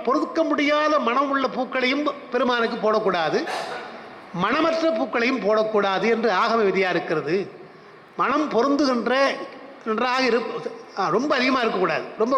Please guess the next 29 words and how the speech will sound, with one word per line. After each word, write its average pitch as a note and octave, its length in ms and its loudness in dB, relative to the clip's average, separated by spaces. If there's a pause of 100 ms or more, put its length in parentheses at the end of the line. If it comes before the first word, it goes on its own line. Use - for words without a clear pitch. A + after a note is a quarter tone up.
கொ-, G#3+ 200 4
மனமே A3+ 340 0
இல்லாம A#3+ 260 2
இருக்கக்கூடாது. E3+ 420 -2 (480)
அது A#3+ 240 2
போன்ற D4+ 320 4
பூக்களைத்தான் A#3+ 640 0
நீங்கள் G#3+ 280 0
செய்ய G#3+ 160 2
வேண்டும் F#3+ 400 0
என்று G3+ 240 2
அவர் F#3 200 2
சொன்னார். F3+ 280 2
அது G3+ 60 0
ஆகமங்கள் A3 420 2
அப்படி F#3 180 2
விதிக்கப்பட்டிருக்கின்றார். F3 720 -2 (480)
அதான் A#3 360 0
நறுவிரையினர். B3+ 920 2 (760)
நறுவிரை C4+ 480 2
என்றால் B3+ 480 0
பொறுத்து C4+ 400 0
கொள்ளும்படியாக B3+ 760 2
மனம் A#3+ 320 2
உடைய, G#3+ 260 2 (180)
வாசனை G#3+ 360 2
உடைய F#3 300 2 (240)
அந்த F#3+ 180 2
பூக்கள் G3+ 480 0